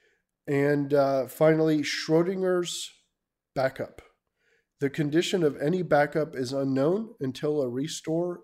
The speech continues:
is attempted. All right.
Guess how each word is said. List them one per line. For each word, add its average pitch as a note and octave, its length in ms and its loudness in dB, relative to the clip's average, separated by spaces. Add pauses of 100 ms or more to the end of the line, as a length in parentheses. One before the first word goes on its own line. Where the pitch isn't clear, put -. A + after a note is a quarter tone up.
is B2+ 180 -6
attempted. - 520 -12 (2500)
All F3+ 60 -16
right. E3+ 260 2